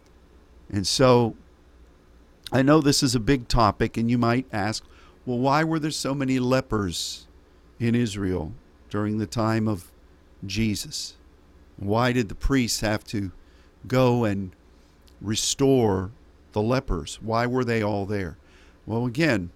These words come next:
we studied a bit on Sunday morning about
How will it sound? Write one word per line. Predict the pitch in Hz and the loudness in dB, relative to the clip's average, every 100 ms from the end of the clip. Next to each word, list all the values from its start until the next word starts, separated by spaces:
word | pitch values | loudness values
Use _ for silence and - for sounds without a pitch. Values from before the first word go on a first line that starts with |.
| _ - - - - | _ -20 -20 -20 -6
we | 113 | -4
studied | 117 - 131 139 131 107 - - | -2 0 2 4 2 -2 -10 -8
a | |
bit | 101 127 139 - | 0 2 2 0
on | 127 127 | 0 0
Sunday | 120 131 131 135 | 0 0 2 4
morning | 139 156 117 104 107 | 4 4 4 2 0
about | 98 107 101 | 0 0 -2